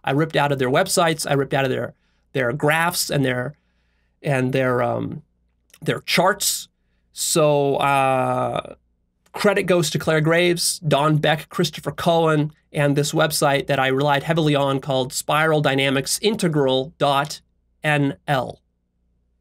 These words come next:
for Netherlands. Now, let's move into talking about stage blue. What is the essence of stage blue? If we want to give it a title, we could call it absolutist, conformist rule, and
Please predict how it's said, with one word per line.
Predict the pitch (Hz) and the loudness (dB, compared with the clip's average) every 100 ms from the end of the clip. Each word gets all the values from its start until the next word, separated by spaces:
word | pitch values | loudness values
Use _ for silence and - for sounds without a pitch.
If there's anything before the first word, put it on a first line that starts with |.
| _ _ _ _ _ | _ _ _ _ _
for | - 139 135 139 | -10 -6 -6 -4
Netherlands. | 143 143 131 - - - _ _ _ _ _ _ _ _ _ _ _ _ _ _ _ _ _ _ _ - | -2 -2 -4 -10 -16 -20 _ _ _ _ _ _ _ _ _ _ _ _ _ _ _ _ _ _ _ -4
Now, | 185 202 117 - _ - | 2 2 0 -6 _ -4
let's | 147 180 | -2 0
move | 202 185 | 0 2
into | 156 165 165 160 139 143 139 135 | 2 2 0 0 0 2 0 0
talking | 143 147 139 | -2 -2 0
about | 127 120 | 0 -2
stage | - 123 123 151 | -2 -4 -4 -6
blue. | - 123 - _ - | -8 -8 -10 _ -12
What | 143 165 247 | -4 0 2
is | 185 | 0
the | 160 - | 0 0
essence | 175 - 180 | 0 0 0
of | 147 | -2
stage | - 147 131 - | -2 -2 -2 -4
blue? | - 117 107 - _ _ _ _ _ _ _ _ _ _ _ | -12 -10 -10 -12 _ _ _ _ _ _ _ _ _ _ _
If | - | -4
we | 160 | 0
want | 196 233 | 2 2
to | |
give | 214 | 2
it | 196 | 0
a | |
title, | 185 190 202 165 | -2 0 2 2
we | 156 | 0
could | 147 | -4
call | - 156 151 | -2 0 0
it | 156 | 0
absolutist, | 160 156 - 151 190 285 - - - _ _ _ _ _ | -2 -2 0 0 2 0 -2 -4 -12 _ _ _ _ _
conformist | - 165 156 202 226 214 - | -2 -2 2 2 2 -2 0
rule, | 175 180 175 180 | 2 4 2 0
and | - 139 143 143 | -2 0 2 0